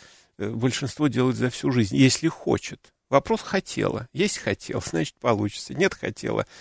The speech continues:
Ничего не поможет. Ни три образования, ничего, э, остального. Значит, вопрос такой. Можно ли найти путь сохранения эмбриологического нейрального ресурса, где происходит ли апоптоз нейронов неоправданно расточительно, но не по существу?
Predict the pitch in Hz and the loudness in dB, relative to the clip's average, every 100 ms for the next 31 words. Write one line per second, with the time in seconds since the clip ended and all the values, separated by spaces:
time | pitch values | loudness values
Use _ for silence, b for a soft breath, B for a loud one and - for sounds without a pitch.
0 | B 165 180 - 131 101 - 101 104 107 | B 2 4 6 4 4 2 2 2 0
1 | - 127 - 147 117 117 135 139 180 151 | -2 -2 4 4 4 2 2 4 4 2
2 | 110 117 - 123 B B B B B _ | -2 -4 -2 -2 B B B B B _
3 | 101 110 104 - - - 123 117 104 - | 2 4 4 2 0 0 0 0 -2 -4
4 | - B B B - 120 156 156 196 - | -10 B B B -2 4 4 6 6 6
5 | 160 - 117 160 196 165 156 135 131 135 | 4 6 6 8 8 6 6 6 4 6
6 | 135 131 - 180 165 - 170 - - 127 | 6 4 2 4 2 2 2 2 0 2
7 | 127 165 156 120 - 123 131 143 - - | 4 4 4 2 4 4 4 2 -4 -4
8 | 117 120 123 127 120 120 120 - 190 185 | -2 2 4 4 4 2 0 0 0 0
9 | 113 107 123 117 117 - 135 117 - 117 | -2 -2 0 0 -2 -2 0 0 0 -4
10 | - 127 - 180 170 113 113 139 131 - | -2 -4 0 0 0 0 2 2 0 -2
11 | 117 - 135 123 113 - 123 - 151 - | -4 2 2 2 -4 -4 -4 -4 -8 -10
12 | 117 113 120 123 113 - - 123 - | -6 -2 -2 -6 -14 -12 -10 -10 -12